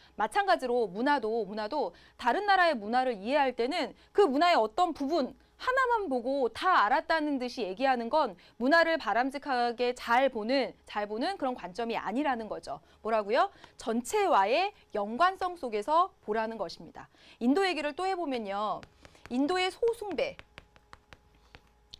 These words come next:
특히 암소숭배. 지금 가서도 여러분 확인할 수가 있습니다. 이 소들이요, 지하철역 들어가는데도 푹 하고 앉아있고요.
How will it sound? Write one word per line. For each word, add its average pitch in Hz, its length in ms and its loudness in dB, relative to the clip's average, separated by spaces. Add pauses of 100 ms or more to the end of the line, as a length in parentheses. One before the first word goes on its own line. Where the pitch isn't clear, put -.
(280)
특히 440 260 0
암소숭배. 233 760 -4 (4000)
지금 440 400 -2
가서도 285 380 -2
여러분 208 260 -4
확인할 381 340 -4
수가 226 220 -8
있습니다. 170 540 -14 (260)
이 254 180 -4
소들이요, 330 680 0
지하철역 294 1120 0
들어가는데도 269 640 0
푹 - 460 -18
하고 226 100 -2
앉아있고요. 175 800 -6